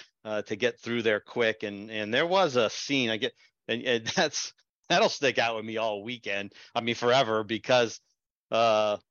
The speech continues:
y-, I, we always, again, we always talk about how everything is so accentuated. I was so, uh, at the Dome, and, and man, it was like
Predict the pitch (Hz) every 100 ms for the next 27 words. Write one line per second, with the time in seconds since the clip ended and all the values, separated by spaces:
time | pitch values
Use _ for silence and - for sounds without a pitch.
0 | _ _ _ _ _ - 151 123 127 127
1 | 120 _ 131 120 127 127 131 117 120 107
2 | 113 120 113 120 117 110 117 117 117 117
3 | 120 - 113 110 - 139 127 110 - 131
4 | 131 127 117 113 110 107 104 - 127 123
5 | 120 113 107 _ _ _ _ 123 131 123
6 | 120 104 120 120 113 107 107 104 104 _
7 | _ _ 117 107 107 123 135 127 151 120
8 | 110 107